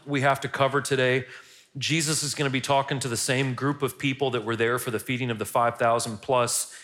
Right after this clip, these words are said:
some of the religious leaders are gonna, gonna slip into the crowd. And, um, we get to talk about cannibalism today. You didn't think you'd get to do that in church. That's, that's fun, right? Cannibalism. Not the act of.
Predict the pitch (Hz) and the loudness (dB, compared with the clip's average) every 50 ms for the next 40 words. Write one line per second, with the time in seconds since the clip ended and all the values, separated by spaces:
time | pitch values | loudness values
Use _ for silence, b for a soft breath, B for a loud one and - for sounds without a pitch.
0 | B B B B - 156 139 135 131 135 120 113 123 120 123 131 135 127 139 135 | B B B B -2 0 0 0 0 0 0 2 2 2 2 2 2 0 0 -2
1 | - - 135 131 127 123 135 135 135 120 127 120 117 120 113 113 107 104 110 107 | -2 0 0 0 2 2 2 2 0 0 0 0 0 0 0 2 2 0 0 -2
2 | - - 113 104 - - - 135 127 - - 123 120 113 110 - - 127 120 117 | -4 -4 -4 -2 -2 -2 -2 -2 -2 -2 -2 -4 -4 -2 -4 -4 -2 0 2 4
3 | 117 117 123 120 120 123 B B B B B B B B B B - 131 131 131 | 4 4 2 0 -2 -8 B B B B B B B B B B -2 0 2 2
4 | 131 131 135 131 131 131 151 175 180 185 - 185 202 170 170 165 151 - - - | 4 4 2 2 2 2 0 0 2 2 4 4 4 6 6 4 4 4 2 2
5 | 147 143 156 175 170 180 180 185 170 185 185 175 - 185 170 165 180 214 208 175 | 2 4 4 4 4 6 6 6 6 4 2 2 4 4 6 6 6 4 4 2
6 | 165 151 139 123 - - - 123 113 135 123 117 117 - 113 113 120 113 120 117 | 0 0 0 -4 -4 -4 -4 -4 -4 -4 -4 -4 -4 -4 -4 -2 0 2 2 2
7 | 107 110 107 - 127 131 156 135 - 127 143 - - - B B B B B B | 2 -2 -2 0 2 2 0 0 0 -2 -2 -2 -4 -8 B B B B B B
8 | B B - 180 - - - 123 113 123 156 151 120 113 127 147 - - - 113 | B B -2 -2 -2 -2 0 0 0 0 0 0 0 0 0 -2 -4 -6 -6 -4
9 | 110 107 104 107 107 104 107 135 135 139 - _ _ _ _ _ b b b b | -4 -2 -2 -2 -2 -2 -2 -4 -6 -8 -10 _ _ _ _ _ b b b b
10 | b b b b b b b b b - - - _ _ _ - - 147 156 147 | b b b b b b b b b -20 -20 -20 _ _ _ -2 0 2 2 2
11 | - 139 120 120 117 113 - - 117 101 95 107 107 - - | 2 0 2 4 2 2 0 0 -2 0 0 -2 -4 -6 -12